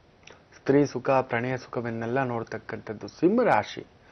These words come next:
ಶುಕ್ರ ಭಾವದ ಚಂದ್ರ ಸುಖಕ್ಕೋಸ್ಕರ ಖರ್ಚು, ಆನಂದ, ಮೋಜು, ಮಸ್ತಿ, ಪ್ರೀತಿ, ಪ್ರಣಯ, ಗಂಡ ಹೆಂಡತಿ, ವಿಶೇಷ ಭೋಜನ, ಪ್ರಯಾಣ ಆಗ್ತಕ್ಕಂಥದ್ದು. ಆದ್ರೆ ಶುಕ್ರ ಆರನೇ ಮನೆ, ಯಾವುದು ಸ್ತ್ರೀ ವಿಚಾರದಲ್ಲಿ ಸ್ವಲ್ಪ ನೋವು ತಿನ್ನತಕ್ಕಂಥದ್ದು, ಬಂಗಾರ ಕಳ್ಕೊಳ್ಳೋದು, ಆಭರಣ ಕಳ್ಕೊಳ್ಳೋದು,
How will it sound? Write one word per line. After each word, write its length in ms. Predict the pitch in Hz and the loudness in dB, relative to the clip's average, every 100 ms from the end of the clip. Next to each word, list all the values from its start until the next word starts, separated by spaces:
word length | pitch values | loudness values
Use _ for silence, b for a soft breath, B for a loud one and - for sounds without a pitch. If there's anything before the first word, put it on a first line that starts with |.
| B B B - | B B B 2
ಶುಕ್ರ 280 | 165 185 226 | 4 8 10
ಭಾವದ 360 | 185 151 123 | 10 6 4
ಚಂದ್ರ 400 | 110 - 120 127 | -4 -6 -4 0
ಸುಖಕ್ಕೋಸ್ಕರ 800 | 165 - 135 170 - 143 - 127 | 0 0 0 0 0 0 0 -6
ಖರ್ಚು, 400 | 113 117 - - | -4 -8 -8 -2
ಆನಂದ, 480 | 131 107 127 127 127 | 0 0 -2 -2 0
ಮೋಜು, 580 | 147 139 120 113 113 147 | 0 0 -2 -4 -4 -2
ಮಸ್ತಿ, 440 | 131 117 - 147 | -4 -6 -6 -6
ಪ್ರೀತಿ, 500 | 143 - 117 - 131 | -4 -4 -6 -4 -8
ಪ್ರಣಯ, 420 | 135 117 110 120 160 B B B - | -6 -10 -10 -8 -8 B B B -4
ಗಂಡ 220 | 123 131 | 0 2
ಹೆಂಡತಿ, 540 | 135 127 117 113 - 139 | 2 2 -2 -6 -2 -2
ವಿಶೇಷ 440 | 120 - 123 123 | -2 -2 -4 -4
ಭೋಜನ, 440 | 117 117 113 117 147 180 B B _ | -6 -4 -4 -4 -4 -4 B B _
ಪ್ರಯಾಣ 380 | 127 123 123 123 | -2 0 0 0
ಆಗ್ತಕ್ಕಂಥದ್ದು. 800 | 117 110 - 101 - 98 104 104 | -4 -6 -10 -10 -10 -10 -6 -6
ಆದ್ರೆ 200 | 104 95 | -6 -10
ಶುಕ್ರ 360 | - 107 165 | -14 -6 2
ಆರನೇ 340 | 170 131 123 110 | 4 4 2 -8
ಮನೆ, 320 | 98 127 180 B B B - | -10 -10 -10 B B B 6
ಯಾವುದು 280 | 175 208 | 6 6
ಸ್ತ್ರೀ 340 | 185 - 180 196 | 0 4 6 8
ವಿಚಾರದಲ್ಲಿ 640 | 170 - 135 120 117 170 | 4 4 2 2 -2 -2
ಸ್ವಲ್ಪ 300 | 160 131 120 | -2 -4 -4
ನೋವು 260 | 120 123 135 | -2 0 0
ತಿನ್ನತಕ್ಕಂಥದ್ದು, 800 | 127 123 120 113 - 117 117 131 | -2 -6 -6 -6 -6 -6 -2 0
ಬಂಗಾರ 420 | 120 117 120 120 | 0 0 0 0
ಕಳ್ಕೊಳ್ಳೋದು, 560 | 113 110 104 110 110 117 | -2 -6 -6 -6 -2 0
ಆಭರಣ 400 | 107 110 113 113 | 2 0 -4 -4
ಕಳ್ಕೊಳ್ಳೋದು, 560 | 110 107 104 117 139 | -6 -6 -6 0 -2